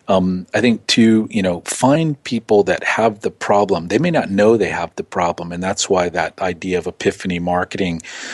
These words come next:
um, does that. I mean, a great example for us with a cloud computing company is we were trying to reach out to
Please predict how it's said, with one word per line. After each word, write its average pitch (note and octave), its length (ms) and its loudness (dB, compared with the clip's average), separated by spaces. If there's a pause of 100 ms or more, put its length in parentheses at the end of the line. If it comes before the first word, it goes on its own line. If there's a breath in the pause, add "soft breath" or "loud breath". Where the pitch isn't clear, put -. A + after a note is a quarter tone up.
(200 loud breath)
um, F2 500 0 (140)
does G2+ 320 4
that. - 320 -2
I - 20 -4
mean, G2 140 0
a F#2 60 -4
great G#2+ 260 4
example G2 300 0 (180)
for F2+ 240 -4
us F2+ 300 0
with F2 240 -2
a F2 160 -4
cloud F2+ 400 -2
computing G2+ 560 0
company F#2 400 -4
is E2+ 160 -4
we F2+ 60 -4
were F2 100 -2
trying F#2+ 300 0
to F#2 80 0
reach F#2+ 360 0
out F#2 280 2
to F2+ 260 0